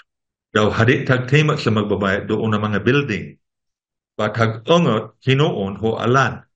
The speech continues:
lakok ho alan. Kanak man angay sa magbabaya ho mga groto, daw mga dios-dios dan.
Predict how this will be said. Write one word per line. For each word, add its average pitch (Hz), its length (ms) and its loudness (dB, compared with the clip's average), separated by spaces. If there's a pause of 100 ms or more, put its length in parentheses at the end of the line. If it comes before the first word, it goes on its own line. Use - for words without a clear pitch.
lakok 107 480 0
ho 107 100 -6 (120)
alan. 107 400 -2 (560)
Kanak 147 320 0
man 147 240 -2
angay 135 400 -2
sa 123 160 -8
magbabaya 110 560 -2
ho 104 80 -6
mga 101 400 -4
groto, 110 640 2 (400)
daw 107 140 0
mga 104 260 0
dios-dios 113 720 0
dan. 80 300 -6